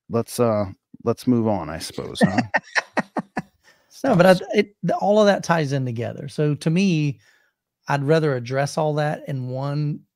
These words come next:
Speaker 2: like, group instead of going to other comments about different subjects and then coming back to that. But, but I think that totally fit with, um,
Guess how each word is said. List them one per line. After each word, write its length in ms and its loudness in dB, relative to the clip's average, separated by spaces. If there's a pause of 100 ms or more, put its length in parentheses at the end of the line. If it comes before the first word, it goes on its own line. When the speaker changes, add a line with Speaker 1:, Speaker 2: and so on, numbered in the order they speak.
Speaker 2:
like, 360 -10 (460)
group 400 -2
instead 320 -4
of 240 -6 (720)
going 500 -2
to 140 -8
other 240 0
comments 560 -4
about 340 -8
different 340 -6
subjects 500 -6
and 80 -8
then 100 -10
coming 280 -8
back 300 -6
to 80 -10
that. 260 -12
But, 140 -12 (300)
but 60 -2
I 60 2
think 180 -2
that 160 -4
totally 300 -4
fit 320 -6 (440)
with, 480 -8
um, 320 -12